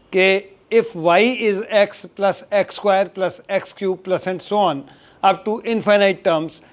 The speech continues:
where x is less than one, then which of the following is correct? ਇੱਥੇ x less than one ਦਾ ਵੈਸੇ ਵੀ ਹੋਣਾ ਜ਼ਰੂਰੀ ਸੀ, ਕਿਉਂਕਿ ਜਿਹੜੀ ਇਹ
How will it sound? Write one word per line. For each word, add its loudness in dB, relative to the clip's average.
where 6
x -12
is -2
less 2
than 0
one, -2
then 4
which 2
of -2
the 4
following -2
is -10
correct? -4
ਇੱਥੇ 2
x -8
less 0
than -2
one 0
ਦਾ 2
ਵੈਸੇ 2
ਵੀ 0
ਹੋਣਾ 0
ਜ਼ਰੂਰੀ 0
ਸੀ, -8
ਕਿਉਂਕਿ 0
ਜਿਹੜੀ 0
ਇਹ 2